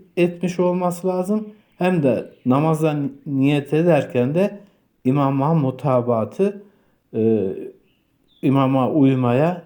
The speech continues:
niyet etmiş olması gerekmektedir. Tahrime şartlarını, e, beşincisine de bakınız demiş.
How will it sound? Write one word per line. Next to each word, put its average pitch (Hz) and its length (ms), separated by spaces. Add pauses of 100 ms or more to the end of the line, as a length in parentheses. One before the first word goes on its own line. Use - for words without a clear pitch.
niyet 131 400
etmiş - 500 (100)
olması 120 760 (440)
gerekmektedir. 104 1000 (2750)
Tahrime 165 560
şartlarını, 160 1000 (520)
e, 120 400 (180)
beşincisine 127 760
de 190 300 (440)
bakınız 123 680
demiş. - 340